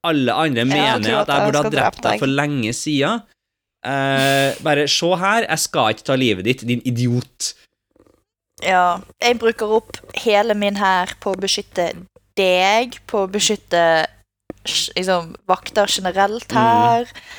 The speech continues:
Speaker 3: beskytte rundt krigsleirene. Jeg bruker alle mine ressurser på å støtte opp under deg.
Speaker 1: Mm.
Speaker 3: Stop it, you fucking bitch.
Speaker 1: <laughs>
Speaker 2: Ja, basically.
Speaker 3: Ja.
Speaker 2: Men, eh, Elokart,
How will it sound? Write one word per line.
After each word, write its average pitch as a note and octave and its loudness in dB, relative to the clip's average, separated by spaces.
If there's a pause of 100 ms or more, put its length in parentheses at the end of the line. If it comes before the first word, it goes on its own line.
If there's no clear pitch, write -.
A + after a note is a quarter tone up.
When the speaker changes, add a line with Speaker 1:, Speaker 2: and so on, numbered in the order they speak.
(260)
Speaker 3:
beskytte F3+ 0
rundt B3 0
krigsleirene. A3 0
Jeg G#3 -2
bruker - -4
alle A3+ 2
mine A#3 0
ressurser A#3+ 0
på G3+ -4
å F#3 0
støtte - -4
opp - -18
under G#3 0
deg. A#3+ 0
Speaker 1:
Mm. A2 -4 (1300)
Speaker 3:
Stop - 0
it, G3+ -4
you G#3+ -4
fucking F#3 -4
bitch. F3 2 (520)
Speaker 1:
<laughs> - -2
Speaker 2:
Ja, A#3 2 (440)
basically. G#3 -2 (340)
Speaker 3:
Ja. F#3+ -8 (100)
Speaker 2:
Men, C#4+ -2
eh, E4 0 (120)
Elokart, B3 -2